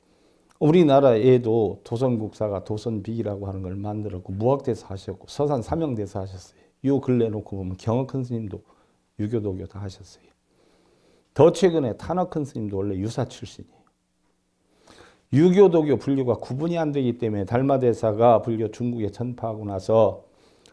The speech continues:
도교는 사실은 사장되어 가고 있을 때 스님들을 통해서 도교를 살린 게 알고 있는 도교예요. 그래서 도교와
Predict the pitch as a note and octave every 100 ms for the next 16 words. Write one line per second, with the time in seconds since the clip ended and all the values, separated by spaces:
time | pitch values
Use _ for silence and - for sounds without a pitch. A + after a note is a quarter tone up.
0 | _ - C#3 D#3+ F3+ E3 B2+ C#3 C3+ A#2
1 | A#2 B2+ A#2 G2+ F#2+ D#3+ E3 D3 A#2+ A2+
2 | G#2+ G#2 G2+ G2 G2+ G2 - G2 G2+ G3+
3 | G#3 F3 C3+ - A2 G2 F#2+ F#2+ A#2 B2
4 | A#2+ G#2 - G3 G3+ F#3+ F#3+ G#3 - _
5 | _ _ _ _ _ _ _ _ _ _
6 | _ _ _ _ _ _ _ _ _ _
7 | G2+ F#2+ F#2+ F#2 F2+ - F2 - _ _
8 | _ _ - A2 G#2 G#2 G2 A2+ A2 G#2+
9 | G2 A2+ G2+ -